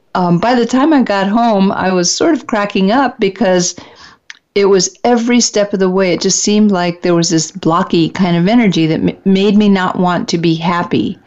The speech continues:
But it was my decision that I wasn't gonna let this stuff get me down.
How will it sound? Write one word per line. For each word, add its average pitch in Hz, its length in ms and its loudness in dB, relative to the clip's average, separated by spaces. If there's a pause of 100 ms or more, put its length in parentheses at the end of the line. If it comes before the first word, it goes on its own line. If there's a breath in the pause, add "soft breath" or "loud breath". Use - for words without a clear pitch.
(380 loud breath)
But 185 400 -2
it 190 160 0
was 185 240 0
my 196 240 0
decision 196 760 0 (400 loud breath)
that 180 480 -2
I 196 100 -2
wasn't 254 420 2
gonna 208 200 2
let 180 260 -2
this 170 140 -2
stuff 160 300 -6
get - 180 -4
me 160 140 -2
down. 170 540 0